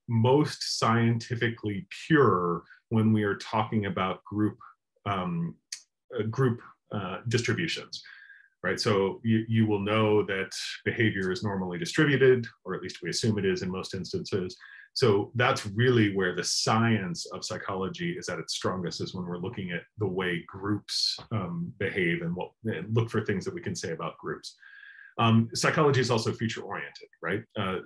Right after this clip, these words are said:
particularly on the clinical side, um, the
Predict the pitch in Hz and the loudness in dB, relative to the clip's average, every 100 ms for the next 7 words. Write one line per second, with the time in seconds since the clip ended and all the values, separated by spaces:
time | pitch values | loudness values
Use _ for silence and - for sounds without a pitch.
0 | 113 - 127 113 104 98 98 85 - 175 | -10 -2 0 2 2 2 -2 -4 2 4
1 | 165 139 143 131 127 117 _ _ _ - | 4 2 4 2 2 -4 _ _ _ -4
2 | 107 95 95 104 113 110 107 98 95 92 | -2 0 -2 -4 -2 0 2 2 0 -2